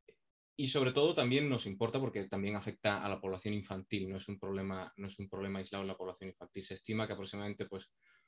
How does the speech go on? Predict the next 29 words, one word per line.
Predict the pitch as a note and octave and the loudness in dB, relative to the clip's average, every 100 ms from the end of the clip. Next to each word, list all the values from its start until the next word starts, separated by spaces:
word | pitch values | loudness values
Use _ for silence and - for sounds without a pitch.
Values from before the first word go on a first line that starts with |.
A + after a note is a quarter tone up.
| _ | _
como | A2 A2+ | 4 6
vemos | A2+ A#2 | 6 4
aquí, | A2+ B2 | 2 4
doscientos | A#2 A2 B2 A#2+ B2 A#2 | 4 4 2 2 2 0
cincuenta | G#2+ G2 A2+ A2 | -2 0 0 2
millones | G2+ G#2 G2+ | 0 0 -2
de | G2+ | -2
niños | G#2 A2 G#2+ | 0 0 -2
serán | G2 G2+ G2+ | -2 -2 -2
obesos | G2 G2 G2 G#2 - | -2 0 0 -2 -4
en | G2 F#2+ | -4 -2
el | |
año | G2 G2 G2 G2 - _ _ _ - | 0 0 0 -2 -6 _ _ _ -6
dos | F#2+ G#2+ | -2 0
mil | G#2+ G2 | 0 4
treinta, | A2 A2 G2 G2 F#2 | 6 6 4 2 0
probablemente | - G2+ A2 A2+ A2 A2 A2 | 2 4 6 6 4 2 2
más | G2+ G#2 | 2 0
de, | G2+ G2 F#2 - _ | 0 0 -2 -8 _
más | - G#2+ A#2+ | -2 4 4
del | A2 G#2 G2 | 6 4 2
triple | A#2+ A#2+ A#2 A#2 | 2 2 4 4
tendrán | A2+ G2 G2+ G2 | 4 2 0 0
sobrepeso. | - G2 F#2+ - G2 - | 0 0 -2 2 0 0
Esto | - A2 | -4 -2
es | |
un | A#2 G#2+ | 0 0
verdadero | G2+ G2+ G2+ F#2+ | 0 2 2 0
problema, | G2 F#2 F#2+ F2+ E2 | 0 0 0 0 -4